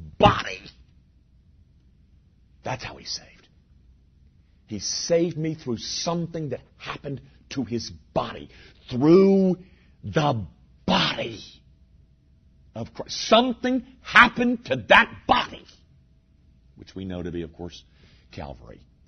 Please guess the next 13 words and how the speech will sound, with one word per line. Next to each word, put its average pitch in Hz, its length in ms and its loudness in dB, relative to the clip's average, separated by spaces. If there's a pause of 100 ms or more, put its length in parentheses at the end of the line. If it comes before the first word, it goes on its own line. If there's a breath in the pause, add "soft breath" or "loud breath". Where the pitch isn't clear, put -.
(460)
That's 180 320 0
it. - 280 -12 (1080)
Who 202 140 4
is 233 80 4
gonna 226 220 4
save 226 320 2
me? 220 300 0 (640)
Christ. - 560 -4 (280)
How? 220 560 0 (800)
Through 107 120 -2
his 104 140 -4
body. - 240 -14 (1600)
Now, - 100 -20